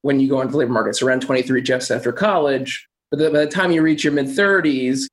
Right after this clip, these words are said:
that return goes down by roughly half. We go on to s-, find that one thing that's pretty unique about stem occupations, and particularly applied occupations like computer science and engineering, is that there are also occupations where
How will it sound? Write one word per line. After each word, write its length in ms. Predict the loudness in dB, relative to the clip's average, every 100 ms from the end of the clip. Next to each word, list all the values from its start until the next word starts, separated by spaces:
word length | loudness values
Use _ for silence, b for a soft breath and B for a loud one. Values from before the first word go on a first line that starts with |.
| _ -4
that 160 | 0
return 360 | 0 0 0 0
goes 220 | 0 0
down 280 | 0 0 0
by 400 | 2 2 0 -4 -4
roughly 320 | -4 0 -2
half. 440 | 0 -2 -4 -12 _ _ _ _
We 180 | -2 0
go 280 | 2 2 2
on 300 | 2 2 2
to 380 | 2 4 2 0
s-, 220 | -10 -14 -4
find 400 | -2 0 2 2
that 240 | 0 -4 _ _
one 180 | 0 0
thing 140 | 2
that's 420 | 0 0 -6 -10 _
pretty 220 | -2 0
unique 400 | 2 4 2 0
about 340 | -2 0 -2 -4
stem 300 | -4 0 0
occupations, 680 | -2 -2 -2 -2 -2 -2
and 220 | -2 -4 -4
particularly 1200 | -6 -4 -4 -2 0 2 0 0 0 0 -4 -4
applied 380 | -6 0 0 2
occupations 640 | 0 -2 -2 -2 0 -2
like 140 | -2 -2
computer 400 | -6 -2 -2 0
science 520 | 0 0 2 0 -2
and 140 | 0
engineering, 720 | 0 2 2 2 2 0 -2 -6 -6
is 200 | -4 0
that 380 | 0 0 -4 -8 _ _
there 160 | 0 0
are 60 | 2
also 400 | 2 2 -2 0
occupations 920 | -2 0 -2 0 0 0 0 0 -2
where 580 | 0 2 2 2 0